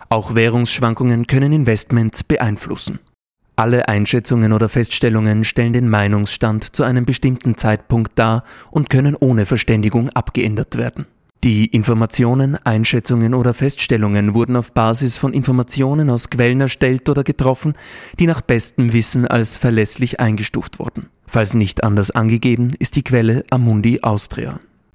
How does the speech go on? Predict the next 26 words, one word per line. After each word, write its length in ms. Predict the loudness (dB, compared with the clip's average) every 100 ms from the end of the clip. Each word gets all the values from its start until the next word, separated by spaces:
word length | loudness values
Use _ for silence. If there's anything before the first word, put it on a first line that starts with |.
| -4
Es 200 | -2 0
wird 200 | 2 2
jedoch 340 | 0 -2 0
weder 360 | 2 4 2 0
ausdrücklich 520 | -4 -2 -2 0 -2
noch 140 | -2
implizit 500 | -2 0 -2 0 0
eine 240 | 2 0 0
Aussage 480 | -2 0 0 0
oder 220 | 0 -2 -2
Zusicherung 680 | -4 -2 -2 -2 -2 0
über 180 | 0 0
die 120 | 2
Richtigkeit 560 | 0 -2 -6 -4 -2 0
oder 160 | 0 0
Vollständigkeit 920 | -2 -2 -2 -2 -2 -4 -4 -4 -6
abgegeben. 600 | -8 -12 -14 -14 -14 -20 _ _ -6
Amundi 440 | 0 0 2 2
Austria 480 | 0 -2 -2 -2 0
übernimmt 400 | 0 0 0 0
daher 340 | 0 2 0
keine 380 | 0 0 0 2
Haftung 360 | 0 0 -2 -2
für 120 | 0
jeglichen 480 | 0 0 0 -2 0
Verlust, 500 | 0 0 -2 -8